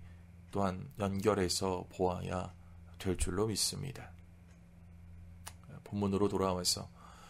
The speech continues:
사울에 대해 사무엘이 하나님께서 뽑은 사람이라 선포함을 우리가 이십사 절에서 볼 수 있습니다. 이것은 이스라엘의 근본적인 주권이 하나님께 있음을 사무엘이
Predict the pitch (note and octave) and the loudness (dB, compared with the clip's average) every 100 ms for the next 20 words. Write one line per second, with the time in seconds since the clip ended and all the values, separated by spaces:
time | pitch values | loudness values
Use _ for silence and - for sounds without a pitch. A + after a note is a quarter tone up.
0 | - - - - - - C#3 D3 D#3+ A#2 | -16 -16 -16 4 6 10 10 10 8 6
1 | G#2+ G#2+ - G#2 G2 F#2 F2+ G2+ C#3 - | 6 6 4 2 2 2 2 -2 -4 -6
2 | - A2 G#2+ G2+ G2+ F#2+ - F#2 G#2+ A#2+ | -2 0 2 0 2 2 4 2 4 4
3 | B2 - G#2 G2 G2 F#2+ F#2 F#2+ - - | 4 6 6 2 0 0 -2 -4 -8 0
4 | - B2 A2+ - - F#2+ G2 F#2+ F2+ F2 | 0 0 -6 -6 2 2 2 0 0 -2
5 | - A2+ A#2+ G2 G2+ G#2 G2 G2 F#2 F#2 | -2 0 2 2 2 -2 -2 0 0 0
6 | F2+ F2 A2+ C3 - - - - G2 G2+ | -2 -2 -2 -4 -8 -16 -18 -4 6 8
7 | - F2+ - F#2 F2+ - - - - - | 8 6 4 2 -4 -8 -14 -16 -18 -18
8 | - - - - - - - - - - | -18 -18 -18 -16 -16 -18 -18 -18 -18 -20
9 | - - - - G2 F#2+ - F#2 - - | -20 -18 -12 -4 2 6 4 2 -6 -14
10 | - - - - - C#3 C3+ D3 D3+ D3 | -14 -16 -18 -18 0 8 10 12 12 10
11 | C#3 - A#2+ B2 C3 B2+ A#2 G#2+ G#2+ G2 | 8 4 2 6 6 6 4 2 0 0
12 | - - - F2+ F2+ A#2 F#2 - - - | -2 -4 -4 -2 0 -2 -2 -4 -4 0
13 | D3 D3 D3 - G2 - F2+ F#2 F2 - | 0 0 0 2 4 6 4 2 4 4
14 | G#2+ G#2 F#2 F#2 A2 D3 | 2 -2 -2 -2 -2 -4